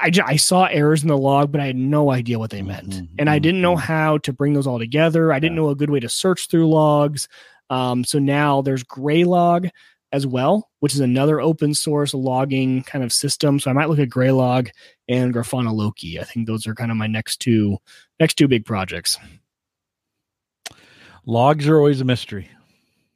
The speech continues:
Speaker 2: Like,
Speaker 1: They are.
Speaker 2: you know,
Speaker 1: I know. That's,
Speaker 2: like,
Speaker 1: that's my problem is, like, I don't know if I would
Speaker 2: Yeah.
Speaker 1: understand it, even if I
Speaker 2: Yeah.
Speaker 1: could parse it.
Speaker 2: Windows
Speaker 1: You know?
Speaker 2: lo-, Windows logging is even more. And then you can, there's different levels you can log at, and it's nuts.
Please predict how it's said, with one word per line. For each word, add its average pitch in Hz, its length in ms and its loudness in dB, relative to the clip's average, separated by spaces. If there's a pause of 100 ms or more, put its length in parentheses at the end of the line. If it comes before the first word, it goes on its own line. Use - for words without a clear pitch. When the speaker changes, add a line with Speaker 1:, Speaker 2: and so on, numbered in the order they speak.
(320)
Speaker 2:
Like, 104 100 -8
Speaker 1:
They 160 140 2
are. 120 340 -2
Speaker 2:
you 117 140 -4
know, 117 100 -2
Speaker 1:
I 139 120 0
know. 139 260 0
That's, 185 160 0
Speaker 2:
like, 104 60 -6
Speaker 1:
that's 220 160 2
my 214 120 2
problem 190 420 0
is, 143 80 -4
like, 151 100 -2
I 151 120 -2
don't 185 100 0
know 214 60 2
if 202 60 0
I 202 60 2
would 185 60 2
Speaker 2:
Yeah. 180 40 2
Speaker 1:
understand 175 480 -2
it, 143 80 -2
even 165 200 0
if 156 80 -4
I 147 100 0
Speaker 2:
Yeah. 110 80 -2
Speaker 1:
could 131 140 -8
parse 151 340 -4
it. - 200 -10 (460)
Speaker 2:
Windows 117 380 -2
Speaker 1:
You 107 40 -6
know? 104 60 -4
Speaker 2:
lo-, 104 200 -8
Windows 135 380 4
logging 110 440 2
is 104 160 0
even 98 220 0
more. 92 280 -8
And 110 100 -2
then 135 80 2
you 147 100 2
can, 117 300 0
there's 117 200 2
different 123 280 0
levels 107 420 2
you 104 100 -2
can 101 120 -4
log 92 320 -6
at, 104 560 0
and 87 320 -6
it's 113 460 -2
nuts. 90 800 -6